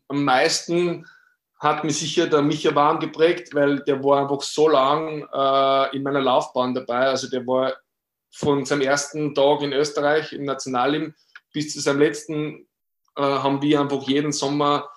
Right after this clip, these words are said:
drei, vier Monate miteinander verbracht und da geht natürlich auch was weiter. Sonst, ähm, wie gesagt, also es hat mich jeder Trainer in einer Art und Weise geprägt und,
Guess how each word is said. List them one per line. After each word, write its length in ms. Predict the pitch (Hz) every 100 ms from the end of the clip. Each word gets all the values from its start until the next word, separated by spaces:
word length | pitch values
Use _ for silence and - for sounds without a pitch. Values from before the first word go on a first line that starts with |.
| _ _ -
drei, 200 | 131 135
vier 160 | 147
Monate 460 | 147 151 151 151 -
miteinander 460 | 147 143 143 135 135
verbracht 520 | 135 - 135 - -
und 180 | 131 -
da 280 | 135 135 135 - _ _ _ -
geht 160 | 143 147
natürlich 400 | 147 160 156 143
auch 120 | 135
was 140 | 131
weiter. 460 | 123 127 - 165 - _ _ _ _ - _ - _ _ _ _ _
Sonst, 640 | - 156 151 175 - - -
ähm, 800 | 147 147 151 151 151 151 147 143
wie 100 | 143
gesagt, 320 | 147 156 156
also 160 | 139 135
es 80 | 135
hat 160 | 143
mich 160 | 147 139
jeder 280 | 139 151 147
Trainer 540 | 123 127 127 127 127
in 140 | 131 127
einer 240 | 123 -
Art 200 | 127 127
und 120 | 127
Weise 320 | 117 123 120 127
geprägt 640 | 127 - 120 156 - - -
und, 800 | 135 131 131 135 135 123 -